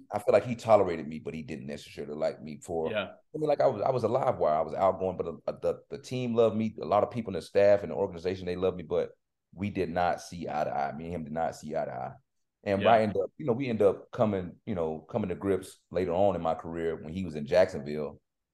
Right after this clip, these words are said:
Speaker 1: He ended up signing me to Jacksonville. And, you know, we end up talking about it and stuff like that, you know.
Speaker 2: Yeah.
Speaker 1: But at that time, you know, I was young, and, and certain things that he seen that I, I didn't see, and certain things I seen in him that I didn't like either. But,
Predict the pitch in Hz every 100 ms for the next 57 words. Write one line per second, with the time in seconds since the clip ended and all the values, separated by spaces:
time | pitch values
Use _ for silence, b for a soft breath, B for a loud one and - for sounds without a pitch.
0 | _ 110 92 90 78 - 85 85 78 76
1 | 78 80 76 69 69 64 - _ _ _
2 | - 80 80 78 76 78 82 78 78 85
3 | 80 - 98 82 76 73 80 76 - 87
4 | 76 80 78 80 80 - 80 76 73 b
5 | b b - 113 95 87 - _ _ _
6 | _ _ _ 120 110 104 117 120 101 98
7 | 92 82 76 101 104 87 82 82 85 80
8 | - 117 101 107 107 90 90 117 110 113
9 | 113 104 85 95 101 - - 85 95 85
10 | 107 95 107 117 82 107 104 101 98 -
11 | 107 110 131 82 90 107 107 110 113 139
12 | 110 76 82